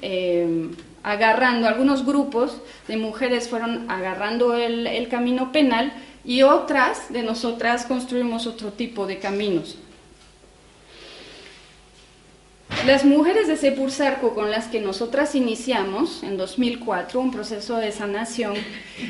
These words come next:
en dos mil once deciden empezar un proceso penal por esclavitud sexual.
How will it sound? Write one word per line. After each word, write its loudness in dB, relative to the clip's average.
en 2
dos 4
mil 8
once 2
deciden 2
empezar -2
un -6
proceso -6
penal -4
por 0
esclavitud -8
sexual. -12